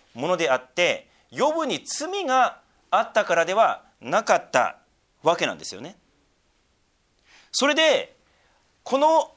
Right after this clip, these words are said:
とてつもない厳しい状況の中で、その合ってない言葉を語りかけられたヨブが、友人に対して落胆をしたという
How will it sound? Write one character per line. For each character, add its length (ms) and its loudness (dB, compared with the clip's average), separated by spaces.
と 140 -8
て 120 -2
つ 100 -10
も 120 0
な 140 2
い 60 -4
厳 260 -8
し 160 -4
い 60 -12
状 160 0
況 200 -4
の 100 -2
中 240 0
で、 460 0
そ 180 -8
の 320 0
合 140 2
っ 180 -12
て 100 2
な 160 2
い 100 -2
言 280 -2
葉 80 4
を 120 2
語 300 0
り 80 -4
か 140 -4
け 120 -2
ら 120 2
れ 100 -2
た 80 2
ヨ 220 -2
ブ 120 -4
が、 340 2
友 360 -2
人 200 -6
に 100 -8
対 280 0
し 60 -4
て 160 -2
落 360 0
胆 500 -2
を 80 -2
し 160 -8
た 160 0
と 280 -4
い 120 -6
う 40 -2